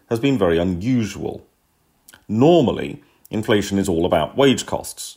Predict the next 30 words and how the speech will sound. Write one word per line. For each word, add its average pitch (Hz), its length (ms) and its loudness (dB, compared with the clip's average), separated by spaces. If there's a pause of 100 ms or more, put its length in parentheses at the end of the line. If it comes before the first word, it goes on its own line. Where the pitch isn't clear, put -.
which - 500 -6
are 78 220 0
the 80 60 -6
most 82 260 -4
significant 87 540 -4
part 95 400 0
of 95 60 -6
a 101 40 -6
company's 78 460 -6
cost - 400 -12
base. 92 460 0 (840)
This 135 300 2
time, 76 360 -2
however, 73 500 -6 (340)
the 92 100 -2
extraordinary 107 760 2
nature 98 460 0
of 87 380 -4
demand 87 680 0
has 92 180 -6
allowed 101 500 2
companies 90 680 -4
with - 280 -8
pricing 135 460 -2
power 78 420 -6 (300)
to - 80 -6
raise 123 480 4
prices - 720 -8 (320)
and 87 160 -4
expand 90 720 -2